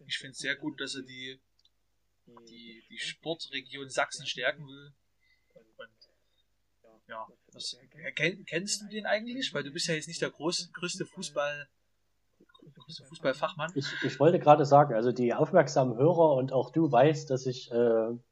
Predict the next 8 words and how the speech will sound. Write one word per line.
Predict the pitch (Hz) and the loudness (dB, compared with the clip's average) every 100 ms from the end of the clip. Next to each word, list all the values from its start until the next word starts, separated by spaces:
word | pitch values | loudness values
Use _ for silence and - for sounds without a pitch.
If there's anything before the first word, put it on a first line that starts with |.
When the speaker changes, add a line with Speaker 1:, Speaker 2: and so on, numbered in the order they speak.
| _ | _
Speaker 2:
absolut | 123 - 151 131 143 139 | -6 -4 -2 2 2 0
jetzt | 120 131 | -2 -6
nicht | - | -6
der | 110 | -4
größte | - 139 139 120 | 0 0 0 -2
Fußballfan | 156 - 113 110 127 143 143 | -2 0 -2 0 2 2 2
bin, | 123 151 151 - - - - - _ - | 2 2 0 -10 -20 -20 -20 -20 _ 2
ähm, | 120 117 117 113 113 107 107 110 | 4 4 2 -2 -2 -2 -4 -8